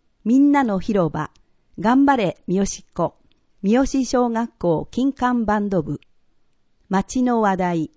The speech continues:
春の文化展、芸能発表、青梅の収穫、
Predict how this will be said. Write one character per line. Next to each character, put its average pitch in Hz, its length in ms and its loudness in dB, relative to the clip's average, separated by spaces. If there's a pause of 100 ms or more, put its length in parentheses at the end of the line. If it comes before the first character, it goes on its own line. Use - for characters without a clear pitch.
(520)
春 294 260 0
の 185 160 2
文 185 240 -2
化 220 160 -4
展、 151 400 -8 (240)
芸 233 240 0
能 240 240 0
発 214 220 -4 (100)
表、 147 260 -6 (640)
青 254 340 4
梅 202 180 2
の 156 120 -2
収 196 240 -2
穫、 175 500 -6